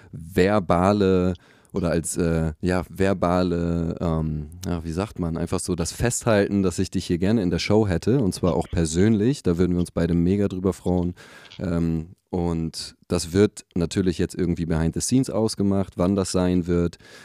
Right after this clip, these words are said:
Ähm, es wird viele Dinge geben, über die wir sprechen können. Also du bist,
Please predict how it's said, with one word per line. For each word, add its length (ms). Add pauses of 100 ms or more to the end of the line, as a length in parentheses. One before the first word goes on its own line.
(280)
Ähm, 500
es 200
wird 120
viele 360
Dinge 300
geben, 280
über 160
die 140
wir 80
sprechen 440
können. 340
Also 180
du 120
bist, 300